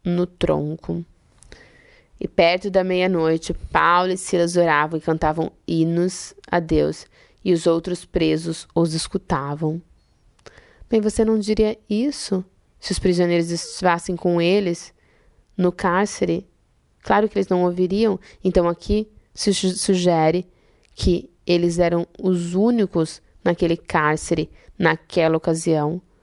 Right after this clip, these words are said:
Eles, eles eram os únicos. Esses homens velhos,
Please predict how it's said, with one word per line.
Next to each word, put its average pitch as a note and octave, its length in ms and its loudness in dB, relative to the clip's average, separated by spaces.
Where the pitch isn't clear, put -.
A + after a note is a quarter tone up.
Eles, F#3 200 0
eles F#3+ 320 0
eram A3 280 2
os G#3+ 260 0
únicos. A3 580 0
Esses F3+ 260 -2
homens F3 420 2
velhos, E3+ 580 0